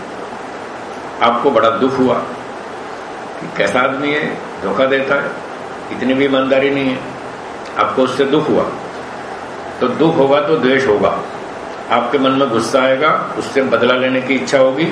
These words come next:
और आप मौका ढूंढेंगे, अवसर की तलाश में रहेंगे, मेरा मौका आते ही इसको दिखाऊंगा दिन में तारे, कैसे धोखा देते हैं, मैं कोई कम थोड़ी हूं इससे, बताऊंगा इसको। तो ये अगर विचार मन में है तो इसका नाम है द्वेष।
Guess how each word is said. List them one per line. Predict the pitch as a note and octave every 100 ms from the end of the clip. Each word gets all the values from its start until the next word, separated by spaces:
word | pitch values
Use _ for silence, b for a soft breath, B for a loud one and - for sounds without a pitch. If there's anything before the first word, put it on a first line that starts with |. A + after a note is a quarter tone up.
| - - -
और | A#2
आप | B2+ C3 - - - - - - - - - F#2
मौका | A2+ A#2+ C3+
ढूंढेंगे, | A#2+ A#2+ A2+ E2+ - - - - - A2
अवसर | A#2 B2 -
की | C3+
तलाश | C#3 B2 B2+ C#3
में | B2+
रहेंगे, | A#2+ C#3 D#3+
मेरा | A#2+ B2 C3+
मौका | B2+ B2 B2+
आते | A#2+ C3+
ही | C3
इसको | A#2 B2+
दिखाऊंगा | A#2 G#2+ G#2+ A#2+ C3
दिन | A2+ A2+
में | A2+
तारे, | G#2 F#2 E2 - - - - - - -
कैसे | G#2+ A2+
धोखा | G2+ G2+ G2+
देते | F#2 F2 C3
हैं, | - - - - - - - - A2
मैं | B2
कोई | C#3
कम | C3+ C3+ -
थोड़ी | E3+
हूं | D3
इससे, | A2+ - -
बताऊंगा | - A2+ C3 C#3
इसको। | C#3 C3+ - - - - - - - - -
तो | B2
ये | A#2 C3+
अगर | F3 D3 D3
विचार | C#3 C3+ C3+
मन | C3 B2
में | A#2+ G2
है | A2 D3+
तो | D3+ C3+
इसका | - B2+
नाम | A#2 G#2+ D#3+
है | E3+
द्वेष। | G#2 G2